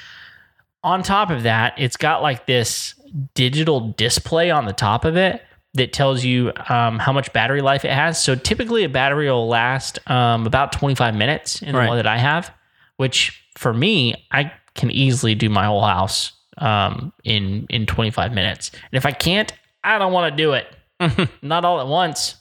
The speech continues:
Speaker 2: Yeah.
Speaker 1: You know, if you're mopping for twenty-five minutes, you're kinda done. You need a break, right?
Speaker 2: <laughs>
Speaker 1: So
Speaker 2: Need a breather.
Speaker 1: you need a breather. So it,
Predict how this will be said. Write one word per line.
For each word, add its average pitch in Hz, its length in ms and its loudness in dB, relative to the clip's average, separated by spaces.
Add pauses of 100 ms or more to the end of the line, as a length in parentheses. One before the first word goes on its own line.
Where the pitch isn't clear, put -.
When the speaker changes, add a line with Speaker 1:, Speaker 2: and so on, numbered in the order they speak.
(160)
Speaker 2:
Yeah. 101 300 2
Speaker 1:
You 135 120 0
know, 160 220 0 (200)
if 131 160 -2
you're 165 160 2
mopping 147 400 0
for 131 120 0
twenty-five 127 440 2
minutes, 120 280 0
you're 113 100 -2
kinda 139 260 0
done. 92 380 0 (240)
You 110 80 -2
need 113 120 2
a 101 40 -2
break, - 340 -2 (320)
right? 127 220 2
Speaker 2:
<laughs> 139 60 4 (340)
Speaker 1:
So 151 360 0 (160)
Speaker 2:
Need 135 120 2
a 120 40 0
breather. 101 360 0 (120)
Speaker 1:
you 143 100 2
need 147 160 2
a 131 40 2
breather. 113 340 2 (240)
So 165 380 0 (120)
it, 170 240 -2